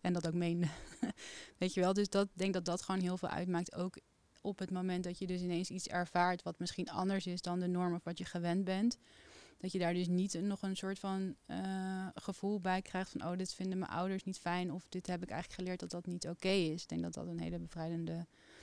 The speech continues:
gedachte is. Maar tegelijkertijd merk je dus dat de, eh, buitenwereld daar heel erg op reageert. Dat je dus zo van, "Oh ja, hè, maar hoe zit dat dan?" En,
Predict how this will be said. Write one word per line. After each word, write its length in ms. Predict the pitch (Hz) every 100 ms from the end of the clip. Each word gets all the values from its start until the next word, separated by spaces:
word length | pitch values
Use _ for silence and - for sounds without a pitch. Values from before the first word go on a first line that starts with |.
| -
gedachte 380 | - 185 175 175
is. 60 | 175
Maar 140 | 165
tegelijkertijd 580 | 170 - 170 175 165 170
merk 180 | 160 -
je 60 |
dus 160 | 165 170
dat 240 | 170 165 -
de, 280 | - 85 82 - _
eh, 100 | - 85 -
buitenwereld 600 | 170 175 202 - - 165 170
daar 140 | 160
heel 100 | 170
erg 180 | 160 -
op 120 | 170
reageert. 680 | 175 165 165 - 165 92 175
Dat 220 | - 175
je 60 | -
dus 220 | 170 165
zo 140 | - 160
van, 160 | - -
"Oh 60 | 202
ja, 140 | -
hè, 180 | 151 175
maar 100 | 180
hoe 100 | 160
zit 100 | 175
dat 100 | -
dan?" 260 | 175 180
En, 200 | 170 151